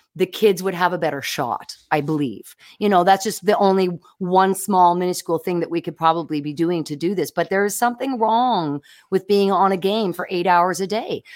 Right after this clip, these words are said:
There's something wrong with drinking for eight hours a day. There's something wrong with doing drugs for eight hours a day. So why would this be any different? You know, working eight hours a day, fine. But there's a paycheck coming <laughs> back.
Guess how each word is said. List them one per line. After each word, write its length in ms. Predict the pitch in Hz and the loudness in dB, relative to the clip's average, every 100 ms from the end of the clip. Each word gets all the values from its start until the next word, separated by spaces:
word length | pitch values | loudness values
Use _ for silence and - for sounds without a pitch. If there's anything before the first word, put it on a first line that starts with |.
| - | -2
There's 140 | 185 | 0
something 340 | - 220 233 214 | 2 2 4 4
wrong 200 | 214 226 | 6 4
with 140 | 240 | 2
drinking 400 | 233 269 330 277 | 2 0 2 -2
for 120 | 247 | 0
eight 200 | 202 190 | 2 4
hours 260 | 175 156 147 | 4 2 0
a 60 | 156 | -2
day. 180 | 147 | -2
There's 140 | 147 160 | -2 -2
something 280 | 202 220 220 | -4 -2 0
wrong 140 | 214 | 2
with 80 | 226 | 2
doing 200 | 233 247 | 0 2
drugs 280 | 240 262 - | 4 2 0
for 100 | - | 0
eight 160 | 214 | 4
hours 220 | 190 170 | 4 2
a 60 | 170 | 0
day. 160 | 170 156 | -2 -2
So 260 | - 180 - - _ | 0 -2 -4 -20 _
why 380 | 180 180 202 | 0 4 4
would 180 | 240 240 | 2 0
this 140 | 220 220 | -2 -4
be 160 | 233 | -4
any 180 | 233 247 | -2 -2
different? 560 | 233 247 - - - - | -2 -4 -6 -10 -10 -8
You 100 | 202 | -2
know, 220 | 196 185 208 - _ | 2 2 -2 -12 _
working 480 | 220 277 339 302 254 | 0 2 2 0 2
eight 180 | 233 220 | 4 4
hours 280 | 202 196 | 4 2
a 60 | 214 | 0
day, 180 | 208 208 | -2 -2
fine. 520 | - 233 302 202 - _ - _ | 2 2 2 -4 -10 _ -20 _
But 140 | 226 | 0
there's 180 | 240 247 | 2 2
a 60 | 269 | 2
paycheck 500 | 240 285 285 311 - | -2 -4 -2 -4 -2
coming 300 | 220 196 175 | -2 -2 -4
<laughs> 100 | 156 | -6
back. 300 | - - | -10 -14